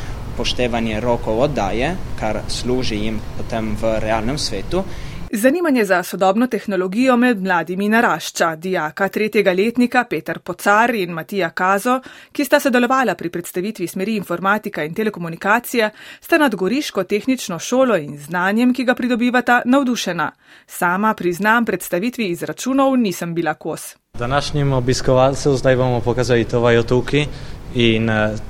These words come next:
Speaker 3: torej smo zhvala napetost, ki proizvaja generator napetosti,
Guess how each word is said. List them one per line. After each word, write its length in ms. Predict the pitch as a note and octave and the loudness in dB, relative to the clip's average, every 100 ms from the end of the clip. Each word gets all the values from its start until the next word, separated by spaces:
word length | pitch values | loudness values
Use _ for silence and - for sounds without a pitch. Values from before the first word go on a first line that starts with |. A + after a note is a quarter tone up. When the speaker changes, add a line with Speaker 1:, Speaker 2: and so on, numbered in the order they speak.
| - | -2
Speaker 3:
torej 220 | B2 A#2+ | 2 2
smo 520 | A#2 B2 A2+ A2 G#2 A2 | 0 0 2 2 0 -2
zhvala 840 | G2 - B2 A#2+ A#2 A2 G#2+ G#2 A2 - | -4 0 2 4 2 2 2 -2 -6 -8
napetost, 640 | A2+ A2 - A#2 - A2+ - | -4 -4 0 -2 0 -2 -2
ki 440 | A2+ A2 G#2 A2 A#2 - - - - - | 0 2 0 -2 -6 -12 -12 -12 -12 -4
proizvaja 800 | A2 G#2+ A2+ A2 G#2+ G2+ G2 F#2+ F#2+ G#2 | 0 0 2 2 2 2 2 0 -4 -4
generator 460 | A2+ A2 A2 G#2 | -2 0 0 0
napetosti, 720 | A2+ A2 A2+ A2 A2+ - B2+ | -4 -2 -2 -2 -6 -2 -2